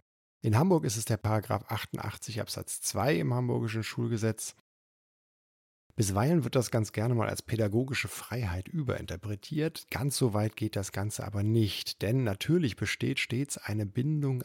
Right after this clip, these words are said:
an die Rechts- und Verwaltungsvorschriften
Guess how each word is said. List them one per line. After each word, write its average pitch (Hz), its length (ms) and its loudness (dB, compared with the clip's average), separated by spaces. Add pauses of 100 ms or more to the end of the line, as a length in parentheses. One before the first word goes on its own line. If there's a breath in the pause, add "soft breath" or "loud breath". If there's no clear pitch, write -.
an 113 220 -2
die 107 120 0
Rechts- 127 340 -4
und 117 140 -4
Verwaltungsvorschriften 123 1300 -2